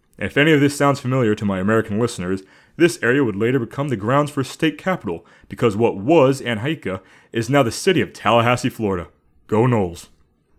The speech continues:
A mere two hours after occupying the village, the Apalachee who had previously fled now peacefully returned, begging for their women and children to be handed over to them. The Spanish agreed,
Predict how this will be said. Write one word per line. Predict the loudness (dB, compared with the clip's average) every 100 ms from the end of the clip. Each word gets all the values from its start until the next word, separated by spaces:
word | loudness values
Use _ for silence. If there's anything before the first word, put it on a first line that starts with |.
| _ _ _ _ _ _ _ _ _ _ _
A | 2
mere | 4 4
two | 4 4 6
hours | 6 4 2
after | -2 -2
occupying | -2 -4 -6 -8 -8
the |
village, | -8 -8 -10 -12 _ _ -4
the | 0
Apalachee | 2 2 2 2 0 -2
who | -2 -2
had | -4
previously | -4 -2 -2 -2 -4
fled | -6 -4 -4 -4 -6
now | -4 -4
peacefully | -4 -6 -2 0
returned, | 0 -2 -6 -8 -10 -18 _ _
begging | 0 2 2 -2
for | -4
their | -4
women | -2 -2 -2
and | -6
children | -6 -6 -4 -8
to |
be | -10
handed | -8 -6 -2
over | -4 -6
to | -14
them. | -16 -16 -20 _ _ _ -16
The | -6
Spanish | 0 2 2
agreed, | -2 -4 -6 -8